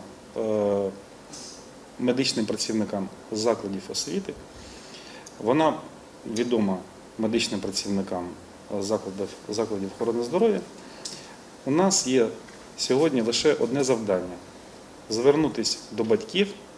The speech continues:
які повинні пригадати, чи вакцинована їх дитина за віком. Оскільки ми всі пам'ятаємо, що двадцятий, двадцять перший рік то були роки пандемії, то були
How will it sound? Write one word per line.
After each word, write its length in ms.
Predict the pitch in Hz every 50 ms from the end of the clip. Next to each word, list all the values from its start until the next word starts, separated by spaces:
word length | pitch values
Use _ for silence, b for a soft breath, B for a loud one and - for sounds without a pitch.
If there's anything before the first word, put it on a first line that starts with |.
| - - - - - - - - - - - - - - - -
які 300 | 117 113 110 110 - 147
повинні 540 | - - 123 120 135 139 131 120 120 117 107 - - - - - - - -
пригадати, 600 | - 120 117 123 123 117 101 90 87 - - - - - - - - - -
чи 220 | - - - 120 113
вакцинована 760 | 123 117 - - - 123 131 151 170 175 160 151 139 135 131 - 110 117
їх 160 | 120 113 110
дитина 500 | 104 101 95 - 139 143 135 135 127 120 -
за 160 | 107 101 104 104
віком. 340 | 95 87 85 85 - - - - - B B B B B B B B B B
Оскільки 420 | - - - - 135 117 - 113
ми 200 | 110 120 135 143
всі 180 | 135 - - 120
пам'ятаємо, 640 | - 120 110 113 117 120 117 175 175 165 139 117 107
що 280 | - - - 113 107 98 92 - - - - - -
двадцятий, 560 | 104 117 143 143 - - 160 143 - - 113
двадцять 340 | 104 110 110 110 - 113 101
перший 380 | - 117 107 101 - - 110
рік 160 | 101 98 95 95 - - - - -
то 100 | - 123
були 400 | 117 117 110 110 110 110 107 101 - -
роки 260 | 120 120 117 - 110
пандемії, 640 | - 123 110 107 107 123 127 139 160 180 190 180 175 170 B B B B B B B B B B
то 120 | - - 117
були 400 | 113 113 120 123 127 127 117